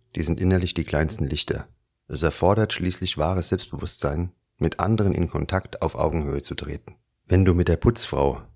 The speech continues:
in gleicher Weise reden kannst wie mit dem Vorstandschef, dann bist du schon ganz weit vorne. Du erinnerst dich an die erste Folge, da hatte ich dir ja schon rübergebracht, die Art und Weise, wie du mit anderen redest, die sagt sehr viel über dich aus.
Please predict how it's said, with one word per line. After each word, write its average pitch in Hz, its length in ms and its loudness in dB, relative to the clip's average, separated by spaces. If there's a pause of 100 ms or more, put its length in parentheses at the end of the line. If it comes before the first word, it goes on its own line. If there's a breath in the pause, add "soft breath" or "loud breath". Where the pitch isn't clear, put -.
(320)
in 90 120 2
gleicher 98 440 4
Weise 87 280 2
reden 85 260 4
kannst - 380 -2
wie 92 60 4
mit 90 120 6
dem 85 120 4
Vorstandschef, 87 760 0 (240)
dann 76 100 -4
bist 87 180 -2
du 85 60 0
schon 82 180 0
ganz 80 280 0
weit 76 180 0
vorne. 71 380 0 (760)
Du 80 140 4
erinnerst 107 320 6
dich 107 120 0
an 71 80 2
die 76 60 4
erste 82 300 2
Folge, 117 520 2
da 82 120 2
hatte 87 100 4
ich - 60 -6
dir 101 100 6
ja 90 60 6
schon 78 160 2
rübergebracht, 98 840 0 (560)
die - 140 4
Art 104 120 6
und 95 140 4
Weise, 85 460 4
wie 87 100 4
du 92 80 4
mit 85 220 0
anderen 95 320 2
redest, 87 600 0 (320)
die - 60 -10
sagt 82 300 0
sehr 90 120 0
viel 92 240 -2
über 85 140 2
dich - 220 -4
aus. - 400 -2